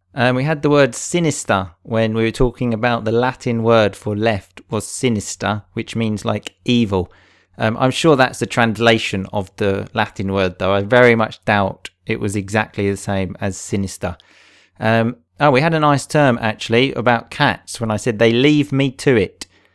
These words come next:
Um, that's like, "They leave me alone." You can say that to anyone, basically. You can say,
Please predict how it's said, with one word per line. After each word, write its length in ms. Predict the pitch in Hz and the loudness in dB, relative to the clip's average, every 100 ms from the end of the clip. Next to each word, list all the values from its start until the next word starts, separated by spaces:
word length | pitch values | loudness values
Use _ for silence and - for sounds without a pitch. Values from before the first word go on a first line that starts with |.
| _ _ | _ _
Um, 140 | 110 104 | -4 -2
that's 240 | 113 - | -4 -2
like, 260 | 110 113 - | -4 -4 -10
"They 200 | - 120 | 0 2
leave 280 | 120 135 123 | 4 2 2
me 140 | 123 120 | 2 4
alone." 520 | 117 113 101 90 92 _ | 4 4 2 -4 -10 _
You 140 | 180 160 | -4 0
can 120 | 147 | 4
say 160 | 147 | 6
that 200 | 131 127 - | 6 2 2
to 100 | 139 | 2
anyone, 300 | 135 107 107 | 4 2 2
basically. 540 | 110 113 117 127 135 | 0 0 -4 2 2
You 220 | 131 117 | 2 -2
can 200 | - 117 | -2 -6
say, 460 | 104 113 110 107 | -2 -2 0 -2